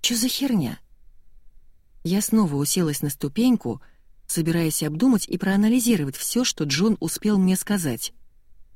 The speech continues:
Но тут услыхала вдалеке ритмичные звуки ударов приближающегося барабана. Каждый новый удар барабана раздавался громче, чем предыдущий. Парад начался. Улица кипела радостной энергией,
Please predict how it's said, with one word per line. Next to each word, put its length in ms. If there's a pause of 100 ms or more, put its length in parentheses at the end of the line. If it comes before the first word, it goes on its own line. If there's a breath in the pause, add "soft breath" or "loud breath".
(100)
Но 140
тут 260
услыхала 540
вдалеке 460
ритмичные 580
звуки 340
ударов 460
приближающегося 920
барабана. 640 (920)
Каждый 380
новый 380
удар 240
барабана 500
раздавался 600
громче, 460
чем 200
предыдущий. 800 (720)
Парад 340
начался. 600 (1000)
Улица 380
кипела 440
радостной 500
энергией, 600